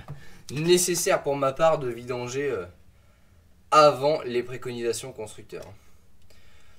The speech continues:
Bon, ça va être très long parce que ça, ça doit faire, euh, cent millilitres à chaque fois. Donc, euh, voilà, je vais vous passer en accéléré, mais voilà comment je vais réussir à récupérer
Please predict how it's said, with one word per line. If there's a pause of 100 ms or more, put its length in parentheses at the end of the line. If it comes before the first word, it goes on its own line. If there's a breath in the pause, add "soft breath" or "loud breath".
(120)
Bon,
ça
va
être
très
long
parce
que
ça,
ça
doit
faire,
euh,
cent
millilitres
à
chaque
fois. (960 soft breath)
Donc,
euh, (1040)
voilà,
je
vais
vous
passer
en
accéléré,
mais
voilà
comment
je
vais
réussir (640 loud breath)
à
récupérer